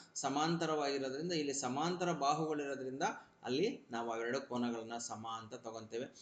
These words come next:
ಜೊತೆಗೆ ಎರಡು ಕೋನ ಸಮ ಆದ್ಮೇಲೆ ಮೂರನೇ ಕೋನನೂ ಸಮ ಆಗೇ ಇರ್ತದೆ ಎರಡು ತ್ರಿಭುಜಗಳಲ್ಲಿ.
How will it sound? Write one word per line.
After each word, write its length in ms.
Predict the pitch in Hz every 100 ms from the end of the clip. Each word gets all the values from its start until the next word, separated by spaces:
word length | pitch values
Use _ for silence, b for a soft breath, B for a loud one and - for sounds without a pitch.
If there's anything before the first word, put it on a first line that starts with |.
| B -
ಜೊತೆಗೆ 340 | - 208 226 220
ಎರಡು 400 | 196 165 196 -
ಕೋನ 240 | 214 208
ಸಮ 240 | 185 185 190
ಆದ್ಮೇಲೆ 360 | 190 180 185
ಮೂರನೇ 420 | 208 160 160 170
ಕೋನನೂ 340 | 170 160 151 156
ಸಮ 240 | 135 123
ಆಗೇ 380 | 127 113 113 131
ಇರ್ತದೆ 520 | 127 113 117 127 - -
ಎರಡು 220 | 117 117
ತ್ರಿಭುಜಗಳಲ್ಲಿ. 800 | 120 120 123 123 120 117 156 B